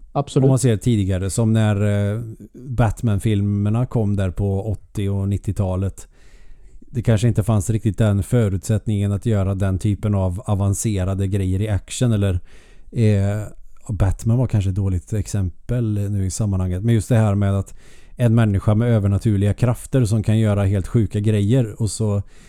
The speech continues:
Speaker 2: kan man få det att inte se sådär löjligt trickfilmat ut.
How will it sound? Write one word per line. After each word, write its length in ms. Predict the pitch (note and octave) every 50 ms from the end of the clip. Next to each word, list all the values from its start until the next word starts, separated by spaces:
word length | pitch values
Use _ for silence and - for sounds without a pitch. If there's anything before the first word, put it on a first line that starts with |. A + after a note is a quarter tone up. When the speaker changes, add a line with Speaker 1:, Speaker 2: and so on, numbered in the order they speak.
| - - - -
Speaker 2:
kan 140 | - A#2
man 120 | A2 A2+ G2+
få 240 | - B2 G#2+ G#2 G2+
det 60 | G#2
att 80 | -
inte 400 | - C3+ A#2+ G#2+ G2 - - G#2+
se 420 | G2 - A2+ G#2 G2 G2 G2 F#2+ F2+ - - - - - - - - - - -
sådär 260 | - A#2+ A2+ G#2+ G2
löjligt 520 | G2 A2 A#2+ A#2+ G#2+ F#2 F#2+ - - - -
trickfilmat 800 | A2+ C3 C3 - - - - A#2 G2+ F#2+ G#2 A#2+ C#3+ D3 - G2
ut. 280 | - - - - -